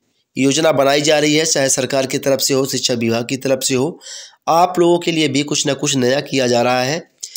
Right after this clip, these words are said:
सरकार की मंजूरी के बाद नियोजित शिक्षकों की सक्षमता परीक्षा लेकर उत्तीर्ण होने वाले को राजकर्मी का दर्जा दिया जाएगा,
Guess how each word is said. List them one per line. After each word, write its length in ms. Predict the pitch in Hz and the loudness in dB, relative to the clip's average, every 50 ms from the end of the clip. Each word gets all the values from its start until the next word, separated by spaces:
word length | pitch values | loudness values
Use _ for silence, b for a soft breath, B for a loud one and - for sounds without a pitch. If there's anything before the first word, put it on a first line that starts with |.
| B B B - | B B B -4
सरकार 440 | - - 151 147 147 170 180 190 196 | -2 0 0 0 2 2 2 2 2
की 180 | 196 202 208 196 | 0 0 0 2
मंजूरी 380 | 180 175 170 165 170 165 180 | 2 2 2 2 2 2 2
के 180 | 180 - 160 147 | 0 2 0 0
बाद 260 | 131 139 143 156 156 | 2 2 2 2 2
नियोजित 220 | 151 143 147 143 139 | 0 0 0 0 0
शिक्षकों 300 | - - - 139 156 151 | -2 -2 -2 -2 -2 -4
की 140 | 151 160 151 | -4 -4 -4
सक्षमता 480 | - 139 - - 135 127 123 - 131 | -4 -4 -4 -6 -6 -4 -4 -4 -4
परीक्षा 400 | 131 - 135 135 131 - - 156 | 0 0 0 0 0 -2 -2 0
लेकर 500 | 143 127 135 151 151 - 135 135 151 - B B B B B - - | 0 2 0 0 0 0 -2 -2 -2 -6 B B B B B -4 -2
उत्तीर्ण 480 | 156 151 - - - 190 196 208 202 | -2 -2 -2 0 4 4 6 6 4
होने 240 | 170 160 165 160 165 | 4 2 2 4 4
वाले 240 | 160 147 143 147 147 | 6 6 4 4 2
को 180 | 147 - 170 | 0 0 0
राजकर्मी 600 | 151 143 143 139 139 135 - - 143 123 127 131 | 2 2 2 2 2 0 -2 -2 0 0 0 0
का 140 | 131 143 147 | 0 0 -2
दर्जा 440 | 139 123 123 120 117 131 147 165 B B B B B B _ - | 0 0 0 0 0 0 -2 -2 B B B B B B _ -12
दिया 340 | 117 113 139 160 190 190 170 | -6 -2 0 2 4 4 4
जाएगा, 500 | 135 131 123 120 127 127 151 180 185 - | 4 2 4 4 2 2 0 -2 -2 -6